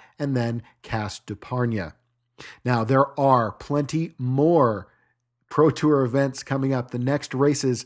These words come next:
in the Pro Tour calendar, the Tour of Flanders on April the sixth, the Vuelta Ciclista al País Vasco, April seventh through the twelfth, the Ghent-Wevelgem, April the ninth, the Amstel Gold Race, April the twentieth, and then the Tour of Romandie,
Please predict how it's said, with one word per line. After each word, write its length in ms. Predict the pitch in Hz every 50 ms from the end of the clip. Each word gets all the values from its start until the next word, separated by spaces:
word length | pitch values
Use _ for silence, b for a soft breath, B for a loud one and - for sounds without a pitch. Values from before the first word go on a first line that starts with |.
| B B B B B B -
in 160 | 170 180 190
the 80 | 180 156
Pro 240 | - - 170 156
Tour 240 | 156 - 160 151 139
calendar, 400 | 123 143 147 147 147 139 131 123
the 80 | 113 113
Tour 240 | - - 160 143 127
of 80 | 117
Flanders 420 | - - 135 139 139 135 127 113 120
on 100 | 117 117
April 280 | 117 117 120 120 104
the 100 | 90 92
sixth, 480 | - - - - 147 151 - - - - B B B B B B B B _
the 80 | 110 101
Vuelta 360 | 98 113 139 147 147 - 127
Ciclista 540 | - - 127 - 185 247 247 - - 143 127 -
al 140 | 123 120 104
País 360 | - 123 123 120 113 104 -
Vasco, 500 | - 127 147 160 - - - 110 107 - -
April 280 | 143 139 - 123 107
seventh 500 | - - - - 131 127 127 123 - - _
through 200 | _ - - 107
the 80 | 98 95
twelfth, 440 | - - 135 123 120 117 - - _ b b b b b b b b b
the 80 | _ -
Ghent-Wevelgem, 920 | 123 156 165 165 123 - 139 151 180 175 120 - 127 113 104 92 87 - - _ -
April 280 | 127 123 123 123 110
the 100 | 95 101
ninth, 460 | 95 101 110 127 147 196 208 _ - _ _ _ _ _ _
the 140 | - - _
Amstel 480 | - 120 120 120 123 - - 127 120 120
Gold 360 | 120 104 131 139 151 151 127
Race, 280 | 117 120 113 107 - - - _
April 280 | 151 143 147 - 131 117
the 80 | 104
twentieth, 540 | 104 - - 147 143 147 165 180 180 - - _ _ _ _ _ _ _ _ _ _ _ _
and 160 | 127 123 123
then 220 | 120 165 185 202
the 80 | 190 143
Tour 320 | 127 - - 147 135 127
of 120 | 120 104 113
Romandie, 680 | 127 131 131 131 123 117 113 113 143 180 190 202 220